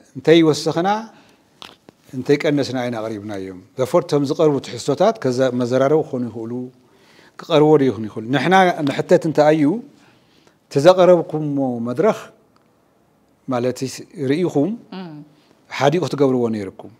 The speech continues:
Speaker 1: ዲያሎግ ተኾይኑ፣ እ፣ ዶኩሜንት ትህብሉ ተፈላለየ እዩ። ዲቤት ተኾይኑ ተፈላለየ እዩ። By the way፣ ኣብ ካሊእ ዓዲ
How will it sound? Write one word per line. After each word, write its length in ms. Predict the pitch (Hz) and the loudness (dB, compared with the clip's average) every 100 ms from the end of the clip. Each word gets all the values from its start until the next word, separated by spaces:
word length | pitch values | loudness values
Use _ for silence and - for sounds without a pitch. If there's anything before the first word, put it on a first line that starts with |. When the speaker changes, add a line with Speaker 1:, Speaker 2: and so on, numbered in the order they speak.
| _ | _
Speaker 1:
ዲያሎግ 320 | 123 123 135 | -2 0 0
ተኾይኑ፣ 360 | - 117 127 123 123 123 _ _ _ _ | -4 -2 0 0 -4 -10 _ _ _ _
እ፣ 120 | 117 113 110 123 - _ _ _ - 117 113 | -12 -10 -10 -12 -18 _ _ _ -20 -20 -16
ዶኩሜንት 460 | 123 131 139 131 117 | -2 -2 0 -2 -2
ትህብሉ 280 | 117 120 139 | -6 -4 -2
ተፈላለየ 560 | 143 123 - 117 110 101 92 | -2 -4 -4 -4 -4 -6 -10
እዩ። 160 | 87 87 92 _ _ _ - | -16 -20 _ _ _ _ -4
ዲቤት 240 | 127 139 | 4 4
ተኾይኑ 340 | 139 123 127 127 127 123 - _ _ _ _ | 4 -2 0 0 -2 -6 -16 _ _ _ _
ተፈላለየ 520 | - 110 131 120 101 90 | -10 -2 0 0 -4 -12
እዩ። 220 | 90 87 90 _ _ _ _ _ _ _ _ - | -20 -20 -20 _ _ _ _ _ _ _ _ 0
By 160 | 147 | 4
the 160 | 175 202 | 6 6
way፣ 200 | 196 202 202 - _ | 6 4 -2 -12 _
ኣብ 160 | 127 135 | -2 2
ካሊእ 280 | 170 165 151 | 4 2 0
ዓዲ 220 | 147 | -2